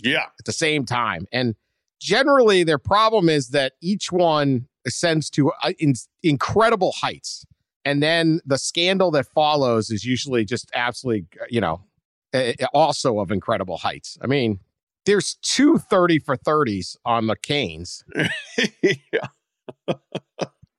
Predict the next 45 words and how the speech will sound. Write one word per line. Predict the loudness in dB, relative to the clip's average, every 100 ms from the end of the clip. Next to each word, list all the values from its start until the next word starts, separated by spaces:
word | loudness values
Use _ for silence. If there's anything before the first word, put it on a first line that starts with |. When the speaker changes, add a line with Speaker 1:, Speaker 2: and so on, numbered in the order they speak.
| -2
Speaker 2:
We | 2
had | 2
a | 2
large | 2 4 4 2 2
portion | 2 2 2 0
of | 2
our | 2 2
Aaron | 4 2 2
Hernandez | 0 0 2 2 2 -4
<laughs> | -4
talk | -2 -2 -2
on | -2 0
the | -2 -2
Gators. | 0 2 2 0 -6 -8 -8 -8 -8
Speaker 1:
<laughs> | -6 -6 -10 -8 -2
Yeah. | 0 -2 _ _ _ _ _ _ _ -6
Speaker 2:
Generally, | 0 2 4 4 2 2 0
it's | -4 0
like, | -2 -2 -6
it's | -2
like | -2 -2
whack-a-mole | 0 0 0 -2 -2 -4 -2
down | -2 -2 -4
there. | -4 -6 _ _ _
One's | -2 0 0 0
just | -2 0
got | -2
a | 0
bad | -2 -4 -6
coach, | -4 -2 -2 -4 -16 _ -20 -20 _
so | -4 0
he's, | 2 0 -4
<laughs> | -4
he's | 0 0
not | 0 -2
doing | 2 0
very | 0 -2
well. | 0 0 0
One's | 0 0 0
just | -2 -4 -4
in | -4
the |
depths | -2 -2 -2 -2 -4
of, | -2
like, | -2 -4